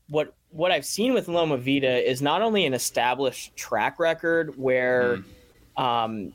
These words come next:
Speaker 1: you know, he was really solid as a freshman at Cal, had this great sophomore year, but he's also, he has the, across two summers on the Cape, he's a two-time All-Star and has a career slash line of three twenty-three, three sixty-four, four sixty.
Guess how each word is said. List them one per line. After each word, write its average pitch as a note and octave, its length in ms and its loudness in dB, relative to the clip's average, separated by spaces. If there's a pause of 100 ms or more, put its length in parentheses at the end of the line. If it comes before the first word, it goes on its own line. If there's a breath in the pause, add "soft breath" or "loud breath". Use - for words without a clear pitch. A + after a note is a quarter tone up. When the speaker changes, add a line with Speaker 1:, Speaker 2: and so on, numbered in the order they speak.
(120)
Speaker 1:
you C#3 160 -2
know, B2+ 120 2
he C#3 120 -2
was B2 220 -2 (160)
really D3+ 240 0
solid C3 320 0
as A#2 140 -4
a A2 40 -8
freshman - 360 -2
at D3+ 100 -2
Cal, C#3+ 480 2
had C3 200 -6
this A#2 120 -6
great A#2 240 -2
sophomore E3 400 -2
year, D3 400 0 (560 soft breath)
but D#3 80 0
he's C#3+ 200 0
also, F3+ 680 -2 (300)
he C#3+ 200 -2
has D#3+ 240 -2
the, C3 280 0 (180)
across D#3 400 -2
two G#3 200 -4
summers F#3+ 360 0
on D#3+ 80 2
the C#3 80 0
Cape, B2+ 420 0
he's C3 280 -4
a A#2 120 0
two-time F3 500 -2
All-Star A#2+ 680 0 (580)
and A#2+ 680 0
has C3 180 -2
a B2 60 0
career D3+ 440 0
slash C#3+ 480 0
line C3 320 0
of A#2 160 -6
three D#3+ 240 -2
twenty-three, C3 720 -2
three C3+ 240 -2
sixty-four, A#2+ 840 -2
four A#2+ 320 -2
sixty. G#2+ 640 -4